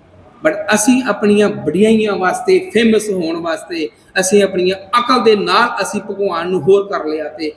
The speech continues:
ਸਤਿਗੁਰ ਸ਼ਬਦ ਹੋਰ ਨੂੰ ਕਰ ਲਿਆ। ਪਰ ਜਿੰਨੀਆਂ ਪੇਸ਼ੀਨਗੋਈਆਂ ਹੋਈਆਂ, ਉਸ ਦੇ ਵਿੱਚ ਇਹ ਦੱਸਿਆ ਕਿ ਜੋ ਗੋਬਿੰਦਿਆ,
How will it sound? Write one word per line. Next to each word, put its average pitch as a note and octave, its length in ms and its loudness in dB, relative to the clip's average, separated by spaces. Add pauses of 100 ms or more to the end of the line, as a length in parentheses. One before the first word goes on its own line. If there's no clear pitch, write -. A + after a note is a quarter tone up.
(140)
ਸਤਿਗੁਰ G3+ 420 0
ਸ਼ਬਦ F3 300 -4
ਹੋਰ D#3 280 0
ਨੂੰ E3 160 -4
ਕਰ D#3+ 180 -2
ਲਿਆ। D3 280 -2 (340)
ਪਰ F#3+ 140 2
ਜਿੰਨੀਆਂ A#3+ 480 4
ਪੇਸ਼ੀਨਗੋਈਆਂ G3 920 2
ਹੋਈਆਂ, F3 440 -4 (340)
ਉਸ A3 200 4
ਦੇ G3+ 140 4
ਵਿੱਚ F#3+ 240 2 (120)
ਇਹ A#3 220 6
ਦੱਸਿਆ E3+ 440 0 (380)
ਕਿ A3+ 140 -2
ਜੋ F3 280 4
ਗੋਬਿੰਦਿਆ, G3+ 680 4